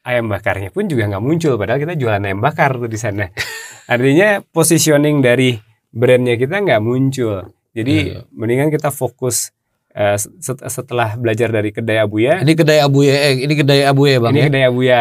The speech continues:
Speaker 2: Masih kedai, ya?
Speaker 1: Setelah kita
Speaker 2: Iya.
Speaker 1: fokus kan kita bikin bakmi Madinah, fokus tuh,
Speaker 2: Ah.
Speaker 1: mie. Ayam asap Abu Dhabi, fokus
Speaker 2: Iya.
Speaker 1: gitu kan. Jadi, eh, dari sana kita jadi belajar tuh bahwa memang ternyata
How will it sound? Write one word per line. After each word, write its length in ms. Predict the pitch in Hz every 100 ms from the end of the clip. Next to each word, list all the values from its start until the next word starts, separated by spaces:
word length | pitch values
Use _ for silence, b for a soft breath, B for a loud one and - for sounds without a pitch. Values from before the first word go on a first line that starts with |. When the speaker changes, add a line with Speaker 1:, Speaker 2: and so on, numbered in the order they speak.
| 104
Speaker 2:
Masih 240 | 113 123
kedai, 360 | 135 127 131 117
ya? 240 | 117 131 _ _ _ _ _ _
Speaker 1:
Setelah 320 | - 120 151 147
kita 200 | 143 143
Speaker 2:
Iya. 60 |
Speaker 1:
fokus 260 | 151 139 214
kan 100 | 220
kita 160 | 202 208
bikin 380 | 175 175 180 175 b b
bakmi 280 | - 117 131
Madinah, 420 | 127 120 120 127
fokus 380 | 110 101 113 120
tuh, 240 | - 107 92
Speaker 2:
Ah. 160 | 107
Speaker 1:
mie. 320 | 104 117 110 90 98 b b b
Ayam 300 | - 101 110
asap 260 | 107 104 120
Abu 180 | 110 113
Dhabi, 600 | 110 107 123 127 127 131
fokus 520 | - 120 110 131 117
Speaker 2:
Iya. 60 | 104
Speaker 1:
gitu 160 | 95 95
kan. 160 | 107 165 165 _ _ _ _
Jadi, 300 | 110 101 127 127 117 -
eh, 460 | - 107 104 98 98 90 _ _ _ _ _ _ _ _ _ _
dari 260 | 104 95
sana 240 | 104 107 120
kita 200 | 120 117
jadi 220 | 107 101
belajar 460 | 98 101 110 110 104
tuh 300 | 107 107 _
bahwa 340 | _ 101 95 95
memang 380 | 95 104 127 117
ternyata 520 | 98 95 90 139 147